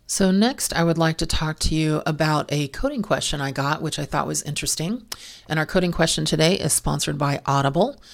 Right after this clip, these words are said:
So look for Audible Rewards and audible dot com. So this coding question came from Loretha Davis. Loretha, thank you. She works at Chalk. And I thought this was a great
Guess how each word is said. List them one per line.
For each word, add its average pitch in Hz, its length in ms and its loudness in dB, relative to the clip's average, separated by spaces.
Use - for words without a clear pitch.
So - 160 -4
look 143 160 -2
for 135 260 -2
Audible 151 360 4
Rewards 170 600 2
and 139 180 -2
audible 151 360 -2
dot 156 200 -6
com. 180 380 -6
So 208 440 6
this 233 180 4
coding 294 240 2
question 226 300 4
came 202 280 4
from 185 340 0
Loretha 175 420 0
Davis. 165 420 0
Loretha, 160 340 -2
thank 160 320 -2
you. 170 160 2
She 175 160 -4
works 147 300 -4
at 147 140 -6
Chalk. 165 340 -4
And 151 380 -2
I 190 60 -4
thought 233 160 4
this 277 180 2
was - 140 0
a 160 60 2
great 175 580 2